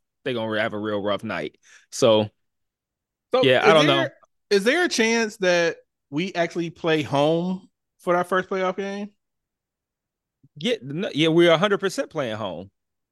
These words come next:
Speaker 2: Okay, I, I saw. Okay, I didn't, I
Speaker 1: Yeah.
Speaker 2: didn't know that for certain. I didn't know that for certain.
Speaker 1: Oh, yeah, yeah, we hundred percent, yeah, it's a hundred percent at home. 'Cause once we won the division, we locked up one of the top three seeds.
Speaker 2: Uh, we
Speaker 1: Well,
Speaker 2: just don't get, we
Speaker 1: because,
Speaker 2: just
Speaker 1: well,
Speaker 2: don't
Speaker 1: tech-,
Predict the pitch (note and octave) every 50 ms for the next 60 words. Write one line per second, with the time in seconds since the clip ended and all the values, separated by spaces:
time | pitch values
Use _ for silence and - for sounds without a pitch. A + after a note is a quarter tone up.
0 | _ _ _ - B3 B3 A3+ F#3+ D3+ C3 - D#3 F3 F3 C#3 F3 - - D#3+ D3
1 | D3+ D3 - A2 G#2 G#2+ - D3+ D3+ D3 C#3+ C3 C3 C#3 D3 C3 - - B2+ A#2+
2 | A2+ A2+ G#2+ - A#2 G#2 G#2+ F#2 D2+ - - - - _ - B2+ A#2 G#2+ G#2 G#2
3 | G#2 A2 A2 G#2+ - - C3 - - - - _ - - _ F3+ E3 C#3+ C#3 C#3+
4 | C#3+ B2 A#2+ A#2+ A#2 A2+ A#2 D3+ C4+ E3+ D#3+ D3 C#3+ D3 D3+ B2 C#3 - - A3
5 | G3 - _ - A#2 C#3 D#3+ B2+ C3+ - C#3+ C#3 E3+ D#3+ C#3 D3 C#3+ F3+ C#3 A2
6 | F#2+ G#2 F#2+ F2 F#2 D#2 - _ _ _ _ _ _ _ _ _ _ _ _ _
7 | _ _ _ _ _ _ _ _ _ _ _ _ _ _ _ _ _ _ _ _
8 | _ _ _ _ _ _ _ _ _ _ _ _ _ _ _ _ _ - C#3+ A#2
9 | C#3 F3+ F3 - G#3 F3 E3+ F3 E3+ E3 D3 C#3+ C#3+ B2+ D#3 F#3+ G3+ D3 - C3+
10 | C3+ D3+ C#3+ C#3+ D3+ D3 D3 - D#3+ D#3 - - C3 A#2 A#2+ C3+ C#3+ D3 C#3+ C#3+
11 | B2+ - - - - - D3+ D3+ - _ C#3 D3 D3 C3+ - - E3+ D#3 B2 F#2
12 | D#2+ - - - - - B2+ C3+ C3+ C#3 C3+ C3 B2+ B2 A#2+ A#2 B2+ D3 E3 D#3+
13 | D3+ D3 - C#3+ C#3 C3+ D3 - - F#3+ F#3+ G3 G#3+ G#3 F#3+ F#3+ B2 A#2+ A#2+ A#3
14 | A#3 G#3+